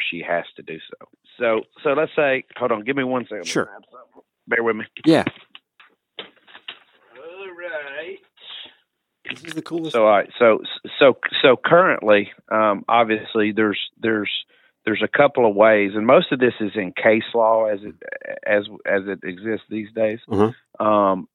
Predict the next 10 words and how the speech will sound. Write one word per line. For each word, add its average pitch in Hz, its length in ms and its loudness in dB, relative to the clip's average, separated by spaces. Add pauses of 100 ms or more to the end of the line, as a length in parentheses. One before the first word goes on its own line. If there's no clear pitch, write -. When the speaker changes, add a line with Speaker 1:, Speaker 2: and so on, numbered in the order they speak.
Speaker 1:
and 104 200 4
there's, 107 280 0
so 101 280 2
there's 110 200 -2 (500)
a 95 160 0
note, 117 340 2 (240)
uh, 98 380 4 (220)
repair 123 580 2
and 107 180 -2
deduct 104 520 2